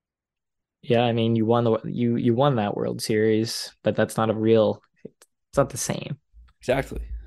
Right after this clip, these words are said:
Speaker 1: Yeah. Yeah, you're right. I mean, Dave Roberts is not actually that good of a manager. I,
Speaker 2: He's not.
Speaker 1: I could, I could probably win, like, a hundred games with that team.
Speaker 2: That's what I mean. You
Speaker 1: Like,
Speaker 2: throw
Speaker 1: how
Speaker 2: the
Speaker 1: hard
Speaker 2: right
Speaker 1: can
Speaker 2: guy,
Speaker 1: it
Speaker 2: I mean,
Speaker 1: be,
Speaker 2: you have
Speaker 1: honestly?
Speaker 2: so much talent out. You could put those guys anywhere in the lineup, and they're still gonna put runs up.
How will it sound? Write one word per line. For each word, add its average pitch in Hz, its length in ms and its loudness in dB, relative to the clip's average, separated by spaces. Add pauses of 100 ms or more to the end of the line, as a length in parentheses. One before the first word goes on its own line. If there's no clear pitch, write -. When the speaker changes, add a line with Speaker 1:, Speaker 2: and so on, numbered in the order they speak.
(300)
Speaker 1:
Yeah. - 240 -2 (1200)
Yeah, 131 240 6
you're 117 200 8
right. 151 240 6
I 104 60 2
mean, 110 180 2
Dave 117 180 6
Roberts 127 460 0
is 110 140 -2
not 110 180 -2
actually 113 320 0
that 107 180 0
good 110 80 -2
of 110 100 -2
a 110 60 -6
manager. 110 600 -4 (220)
I, - 100 2 (140)
Speaker 2:
He's - 160 -20
not. - 120 0
Speaker 1:
I 117 100 6
could, 123 300 0 (260)
I 113 120 2
could 151 140 2
probably 113 320 6
win, 107 220 2
like, 104 160 -2
a 107 60 -2
hundred 113 260 -2
games 110 300 0
with 110 100 -4
that 104 200 -2
team. 107 300 -6 (340)
Speaker 2:
That's - 140 -8
what 196 100 2
I 370 40 2
mean. 370 400 4 (100)
You 139 120 4
Speaker 1:
Like, 123 100 6
Speaker 2:
throw 156 100 6
Speaker 1:
how 165 60 10
Speaker 2:
the 175 60 8
Speaker 1:
hard 170 100 10
Speaker 2:
right 165 140 6
Speaker 1:
can 247 100 4
Speaker 2:
guy, 226 60 2
Speaker 1:
it 143 60 0
Speaker 2:
I - 20 -2
mean, - 20 -2
Speaker 1:
be, 120 160 6
Speaker 2:
you 104 160 -4 (320)
have 113 100 0
Speaker 1:
honestly? 131 480 0
Speaker 2:
so 180 120 0
much - 240 -2
talent 143 420 0
out. 117 220 -2
You 127 100 -2
could - 160 -2
put - 220 0
those 135 120 4
guys 117 280 2
anywhere 123 240 2
in 117 80 0
the 107 60 -2
lineup, 110 360 -2
and 120 100 -12
they're 117 60 -6
still 120 200 0
gonna 113 120 -2
put - 160 -2
runs 123 260 -2
up. - 200 -10